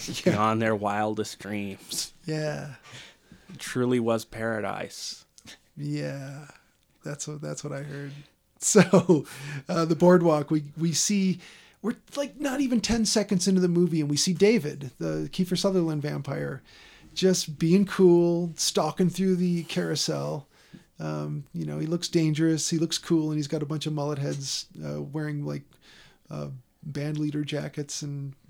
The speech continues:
Speaker 1: rags and shit. They're, they're just looking like the coolest people in town
Speaker 2: Yeah.
Speaker 1: for the time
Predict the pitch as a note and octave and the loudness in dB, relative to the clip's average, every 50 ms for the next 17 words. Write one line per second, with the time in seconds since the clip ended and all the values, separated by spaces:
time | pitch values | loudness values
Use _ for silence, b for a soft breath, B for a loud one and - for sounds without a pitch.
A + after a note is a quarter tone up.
0 | D3+ D3+ D#3 D3+ D3+ D3+ D#3 D#3+ D#3+ C#3+ C3+ D3+ C3+ - D3+ C#3+ D3 D3 - E3+ | -12 -10 -8 -8 -6 -6 -8 -8 -8 -6 -6 -6 -6 -4 -4 -4 -4 -6 -8 -14
1 | C#3+ - - - D3 D3+ D3 C#3+ C#3 D#3 D3 C#3+ C#3 - D#3+ D3 - D3+ D3 C#3+ | -18 -18 -18 -12 -10 -8 -8 -6 -6 -8 -8 -8 -8 -8 -6 -6 -4 -6 -6 -6
2 | B B B B B B B B B B _ D#3 D3 C#3+ C#3+ _ _ _ _ _ | B B B B B B B B B B _ -8 -8 -8 -8 _ _ _ _ _
3 | _ _ - D3 - - D#3 D3+ D3+ C#3+ - - D3 D3 D3 D3+ D3+ D3+ D3 D3 | _ _ -12 -6 -4 -2 -2 0 -2 -4 -4 -6 -6 -6 -4 -4 -6 -6 -6 -6
4 | C#3+ C#3+ C#3+ C#3+ C#3+ C#3+ D3 D3 C#3+ C#3+ b b b b b b - A2+ A2 G#2 | -6 -6 -4 -4 -6 -6 -6 -8 -10 -12 b b b b b b -12 -10 -10 -10
5 | G2+ - _ - - D#3+ D3+ C#3+ - D3 D3+ D3 D3 D3 C#3 | -12 -16 _ -10 -6 -6 -4 -4 -4 -6 -6 -6 -6 -8 -10